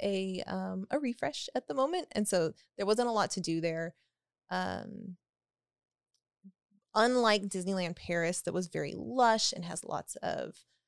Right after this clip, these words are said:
like, landscaping and just felt very grand and open, there was a lot of concrete on Disneyland Studios, or Walt Disney Studios. So you go through this huge studio building that's got, like, shops and dining, and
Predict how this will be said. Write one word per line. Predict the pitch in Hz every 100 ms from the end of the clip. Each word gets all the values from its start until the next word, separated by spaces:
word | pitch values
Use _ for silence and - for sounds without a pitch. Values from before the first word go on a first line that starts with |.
| _ _ _ _ _
like, | - -
landscaping | 220 254 254 240 240 - 220 214 202 196 190
and | - 175
just | 170 165 - -
felt | 175 165 -
very | 180 170
grand | 170 180 175 180 175 180 - _ _
and | -
open, | 175 190 208 220 - _ -
there |
was | 156
a | 127
lot | 160 175 180 135
of | 139
concrete | - - - - - _ _ _ _ _
on | - 175
Disneyland | 165 156 98 98
Studios, | - - - - - - - _ -
or | 160 139
Walt | 175 165
Disney | - 131 -
Studios. | - - 151 - - - - - _
So | -
you | 196 190
go | 180 202
through | 208 190
this | 165 175 -
huge | 220 196
studio | - 165 156 160
building | 156 156 147 156
that's | 147
got, | - -
like, | 135
shops | - - 180 - - -
and | - 104 - 185 _ _ _ _ 190
dining, | 185 170 170 160 160 -
and | 156 147 101 101 -